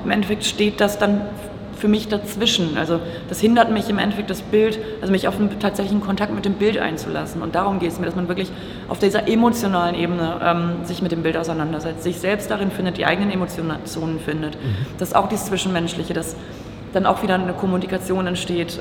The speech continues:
Speaker 1: ähm, eine ganz intim eigene Sache. Und da stört mich das.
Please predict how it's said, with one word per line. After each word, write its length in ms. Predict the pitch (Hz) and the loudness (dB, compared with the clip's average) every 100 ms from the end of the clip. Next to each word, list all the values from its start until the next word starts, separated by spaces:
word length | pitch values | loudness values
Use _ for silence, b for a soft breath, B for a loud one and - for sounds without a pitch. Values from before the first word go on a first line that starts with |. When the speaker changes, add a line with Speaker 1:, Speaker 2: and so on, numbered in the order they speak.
| - | -6
Speaker 1:
ähm, 140 | 180 170 | -4 -4
eine 80 | |
ganz 260 | 170 175 - - - - | -2 -4 -4 -10 -8 -4
intim 340 | 196 208 208 | -2 -2 -2
eigene 340 | 185 220 202 | 0 2 2
Sache. 360 | 160 156 - 151 B B B B | 0 -4 -6 -8 B B B B
Und 160 | 190 185 | -2 2
da 140 | 190 | 2
stört 320 | 190 196 196 | 4 4 4
mich 140 | 196 - | 2 0
das. 280 | 147 - | -4 -4